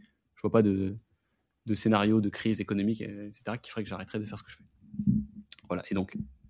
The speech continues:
si vous êtes dans une tempête, accrochez-vous. Euh, si vous n'avez pas encore vécu de tempête,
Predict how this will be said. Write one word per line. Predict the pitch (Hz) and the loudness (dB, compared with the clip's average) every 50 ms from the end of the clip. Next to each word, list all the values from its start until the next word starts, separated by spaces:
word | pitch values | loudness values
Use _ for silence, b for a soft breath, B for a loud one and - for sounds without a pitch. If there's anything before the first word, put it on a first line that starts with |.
| _ | _
si | - - 131 | -4 0 2
vous | 120 | 4
êtes | 120 107 | 4 4
dans | 117 107 | 4 4
une | 107 104 | 2 0
tempête, | - 107 - 98 - - _ - - | -2 -2 -4 -4 -8 -10 _ -14 -12
accrochez-vous. | - - - 117 - 110 95 101 113 - b b b b b b b b b b b b b b - | -6 -4 -4 -4 -2 -2 -4 -4 -6 -8 b b b b b b b b b b b b b b -6
Euh, | - 101 | -4 -4
si | 98 - | -4 0
vous | - 104 | 2 2
n'avez | 98 - | 4 6
pas | 131 | 6
encore | 123 120 113 | 6 6 4
vécu | 104 101 - - | 2 2 -2 -2
de | |
tempête, | - 110 98 - 117 131 - - - | -2 0 2 4 2 2 0 -2 -14